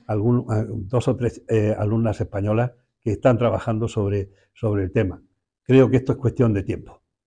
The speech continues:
No, no, no tardaremos demasiado, pero poco a poco, efectivamente, se, se, se llegará aquí. Y además hay algo favorable,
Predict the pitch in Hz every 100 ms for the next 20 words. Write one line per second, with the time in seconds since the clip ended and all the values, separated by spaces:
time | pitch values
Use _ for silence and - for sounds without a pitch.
0 | - 104 107 98 101 107 107 101 98 -
1 | _ _ _ 117 117 107 123 107 110 113
2 | 107 107 95 95 117 117 117 107 95 117
3 | 104 110 - 107 - 110 - _ _ _
4 | - 98 98 - 113 104 107 117 98 104
5 | 95 - - - 101 90 85 - - 98
6 | 90 98 101 104 110 - 104 - - _
7 | - 117 117 147 151 - 131 139 135 131
8 | 123 123 127 113 117 127 104 117